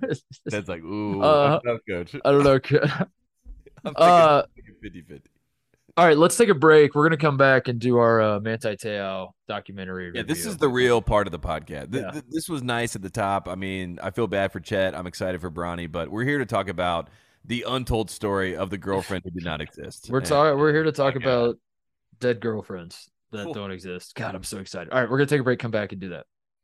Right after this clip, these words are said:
Speaker 2: Quick break to get a word from our sponsors. For more than fifty years, Edmunds has helped people confidently shop the ever-changing car market with in-depth reviews, online shopping tools, and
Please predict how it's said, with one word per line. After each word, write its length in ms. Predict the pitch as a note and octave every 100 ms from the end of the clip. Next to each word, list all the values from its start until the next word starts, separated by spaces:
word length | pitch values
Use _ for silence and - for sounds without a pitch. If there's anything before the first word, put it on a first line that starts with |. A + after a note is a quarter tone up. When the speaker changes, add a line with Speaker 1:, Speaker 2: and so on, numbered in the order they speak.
| _ _ _ -
Speaker 2:
Quick 240 | G3 -
break 200 | F#3 F3+
to 60 | C3+
get 120 | A#2
a 40 |
word 380 | F#2+ B2+ C3+ -
from 160 | G2 F2
our 160 | F2+
sponsors. 880 | - - C#3+ E3 D#3+ E3 D#3+ D3+ - _ _ _
For 80 | C#3+
more 240 | D#3 G3 G3+
than 100 | E3
fifty 240 | F#3 F3+
years, 380 | F3 F3 F3 - -
Edmunds 380 | D3+ E3 E3 B2+
has 160 | A#2
helped 260 | C#3 C#3+ -
people 260 | C#3+ C3
confidently 600 | - - D#3 E3+ D#3 D#3+
shop 320 | - C#3+ C#3+ C3
the 180 | A#2+ -
ever-changing 640 | D3 D#3 - C#3+ B2 G#2
car 220 | D#3+ D#3
market 380 | D3+ D#3 D#3 G#2+
with 200 | A2+ - -
in-depth 420 | F#3+ E3 D3+ D3
reviews, 460 | A#2 C3+ D#3 C3 -
online 420 | E3 E3+ C#3+ C#3
shopping 400 | B2 B2+ B2 A#2
tools, 400 | - B2+ B2+ A#2+ _ - _
and 260 | - C#3+